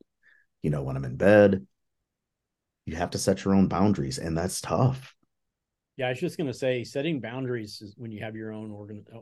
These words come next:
Speaker 2: have your own business is critical. And then, and then,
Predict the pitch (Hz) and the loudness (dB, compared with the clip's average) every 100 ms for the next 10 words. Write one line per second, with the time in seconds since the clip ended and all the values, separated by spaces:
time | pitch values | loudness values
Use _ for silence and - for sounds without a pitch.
0 | - 110 110 107 110 110 107 107 110 101 | -20 -18 -14 -10 -10 -10 -10 -10 -12 -16
1 | - - - 101 101 101 98 - _ _ | -18 -20 -16 -16 -16 -20 -20 -20 _ _
2 | _ _ _ _ 113 110 107 104 120 131 | _ _ _ _ -14 -12 -12 -12 -8 -8
3 | 113 110 | -8 -10